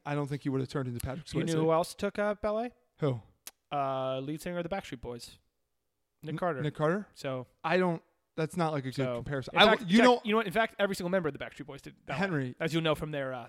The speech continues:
Speaker 2: their documentary.
Speaker 1: Henry, you know I'm a Howie guy.
Speaker 2: I know you are. And Howie, Howie was leading the ballet.
Speaker 1: Actually, sorry,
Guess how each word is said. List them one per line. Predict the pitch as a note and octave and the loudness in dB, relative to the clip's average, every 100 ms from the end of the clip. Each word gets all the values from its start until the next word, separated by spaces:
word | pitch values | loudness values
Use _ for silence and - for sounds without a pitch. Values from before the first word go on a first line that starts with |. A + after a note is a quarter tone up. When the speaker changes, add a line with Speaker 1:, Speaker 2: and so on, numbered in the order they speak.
| - | -10
Speaker 2:
their | C#3+ | -8
documentary. | C3+ B2+ D3 B2 - | -8 -10 -10 -12 -8
Speaker 1:
Henry, | D#3+ D3 | -2 0
you | C#3+ E3 | 0 0
know | C#3 C#3+ D3 | 2 2 2
I'm | B2+ | 0
a | |
Howie | A#2+ B2+ C3 | -4 -8 -8
guy. | B2 - C3+ - _ | -12 -14 -16 -20 _
Speaker 2:
I | C3+ | -14
know | C#3 | -14
you | - | -16
are. | - | -12
And | - | 0
Howie, | A3+ D#4 A3+ | 4 4 6
Howie | G#3 E4+ | 6 8
was | C#4 A3+ | 6 4
leading | G#3+ F4 G4 | 6 6 6
the | G#3 | 4
ballet. | D3+ C#3+ | 4 8
Speaker 1:
Actually, | G#3+ - | 8 8
sorry, | G#3 A3+ D#3+ | 6 6 6